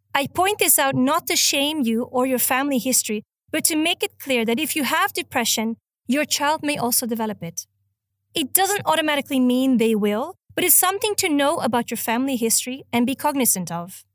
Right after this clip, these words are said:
Chronic illnesses can also contribute to a child becoming depressed.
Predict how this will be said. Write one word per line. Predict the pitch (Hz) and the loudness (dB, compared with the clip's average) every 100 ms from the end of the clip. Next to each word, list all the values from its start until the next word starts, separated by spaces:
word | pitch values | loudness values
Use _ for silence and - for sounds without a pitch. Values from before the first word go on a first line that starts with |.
| _ _ _ _ _ _ _ | _ _ _ _ _ _ _
Chronic | - 330 339 339 | -2 0 0 -2
illnesses | 311 320 311 339 | -2 0 2 2
can | - 330 | 0 0
also | - 349 - | 2 2 2
contribute | - 302 262 262 254 262 | 0 0 0 0 0 -2
to | - | -2
a | 285 | -2
child | - 302 277 | 0 0 0
becoming | 262 - 285 285 | -2 -2 -2 0
depressed. | 262 - 330 247 - | -4 -2 0 0 -4